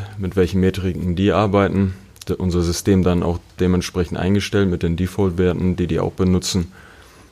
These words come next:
Und uns dann, äh, auf fünf erstmal beschränkt.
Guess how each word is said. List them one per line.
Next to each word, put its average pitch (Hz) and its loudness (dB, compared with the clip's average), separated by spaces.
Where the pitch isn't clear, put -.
Und 87 2
uns 87 0
dann, 87 2
äh, 82 0
auf 87 -4
fünf 98 0
erstmal 85 0
beschränkt. 98 -2